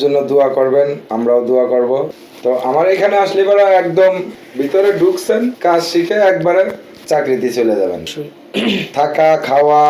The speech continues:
Speaker 1: মানে A to Z, শুধু ভাত কড়া মাখাইবেন, মুখে তুলবেন, কম্পিউটার রুমে আসবেন, কাজ করবেন, মেশিন ঘরে যাবেন আর বেডরুমে যাবেন, এটাই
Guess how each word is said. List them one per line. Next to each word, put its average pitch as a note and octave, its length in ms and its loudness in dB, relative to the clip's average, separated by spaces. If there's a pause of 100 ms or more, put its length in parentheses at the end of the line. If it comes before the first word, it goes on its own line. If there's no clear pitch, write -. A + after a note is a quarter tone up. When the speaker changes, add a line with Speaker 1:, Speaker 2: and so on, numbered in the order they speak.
(320)
Speaker 1:
মানে D#3 160 2 (340)
A - 20 6 (120)
to G3 100 2 (120)
Z, - 20 2 (460)
শুধু D#3+ 200 2 (580)
ভাত C#3 160 2 (100)
কড়া F#3+ 220 4 (100)
মাখাইবেন, F3 540 2 (500)
মুখে D#3+ 320 0
তুলবেন, F3+ 420 2 (1400)
কম্পিউটার D#3 460 0
রুমে F3 260 2
আসবেন, E3 260 0 (140)
কাজ D#3+ 140 0 (100)
করবেন, E3 300 0 (1000)
মেশিন C#3+ 260 0 (100)
ঘরে F3 240 4
যাবেন F3 240 0 (720)
আর C#3+ 80 4 (160)
বেডরুমে A#2+ 520 0
যাবেন, F#2 220 -2 (580)
এটাই C3 220 0